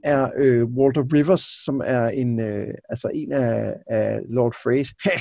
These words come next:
øh, bastardsønner. Øhm, og det, der er interessant, det er, at Jamie tænker, at han er mere farlig end nogen af de andre. Og,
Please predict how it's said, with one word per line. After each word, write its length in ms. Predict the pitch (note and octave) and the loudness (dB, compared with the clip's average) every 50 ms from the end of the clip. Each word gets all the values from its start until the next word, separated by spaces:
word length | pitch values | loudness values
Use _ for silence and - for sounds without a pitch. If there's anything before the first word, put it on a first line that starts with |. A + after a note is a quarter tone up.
| - _ _ _ _ - - C#3 | -6 _ _ _ _ -2 0 2
øh, 260 | B2+ A#2+ A2 A2 G#2+ - - | 2 2 2 0 -2 -4 -6
bastardsønner. 760 | C#3+ B2+ - - F3 - - - - - D3+ B2+ G#2+ G2+ A2 - _ _ _ _ _ _ _ _ _ _ _ _ _ _ _ _ _ _ _ _ _ _ _ _ - C4 | -4 -4 0 0 0 -2 -2 -6 -6 -2 0 0 0 -2 -4 -8 _ _ _ _ _ _ _ _ _ _ _ _ _ _ _ _ _ _ _ _ _ _ _ _ -10 -8
Øhm, 260 | F3 D#3+ C#3+ - - - _ _ _ - | -6 -6 -6 -6 -10 -14 _ _ _ 0
og 340 | - D#3 E3 E3 - - D3 - - | 2 4 4 2 0 -4 -8 -6 -2
det, 100 | G#3 G#3 | -2 2
der 60 | A#3 G#3 | 2 2
er 40 | F#3+ | 2
interessant, 460 | D#3 - D#3 - - E3+ E3+ - - | 2 0 -2 -2 -2 -2 -2 -2 -2
det 80 | E3+ D#3 | 0 0
er, 160 | D3 D3 - | 0 -2 -2
at 180 | - D3+ C#3+ C3 - - - | -2 -4 -4 -4 -4 -2 0
Jamie 260 | D3+ C#3+ D#3 F3 F#3 - | 2 2 2 2 0 -2
tænker, 360 | - - D3+ D3 D3 - - | -2 -4 -4 -2 -2 -2 -2
at 120 | - C3+ | -2 0
han 200 | A#2 B2+ C3+ C#3+ | 0 0 0 0
er 80 | D#3 C#3+ | 0 0
mere 340 | C3+ C3+ C3+ C3 C#3 D3+ - | 0 0 0 0 0 -2 -2
farlig 580 | - - - F2 F2+ G2 A2+ C3 D#3+ - - | -4 -4 -4 -2 0 0 0 0 0 0 -2
end 140 | C#3+ B2+ B2 | 0 0 0
nogen 260 | A#2 A2+ A2+ A#2+ C3+ | 0 0 0 -2 -2
af 60 | C#3 | -4
de 140 | - - - | -4 -4 -4
andre. 360 | - G#2+ G#2+ G2+ - - B2 B2+ _ _ _ _ _ _ _ _ _ _ _ _ _ _ _ _ _ _ _ _ - | -4 -4 -4 -6 -6 -8 -10 -10 _ _ _ _ _ _ _ _ _ _ _ _ _ _ _ _ _ _ _ _ 0
Og, 340 | - D3 D3 D3 D3+ D#3 - | 2 4 4 4 2 -2 -6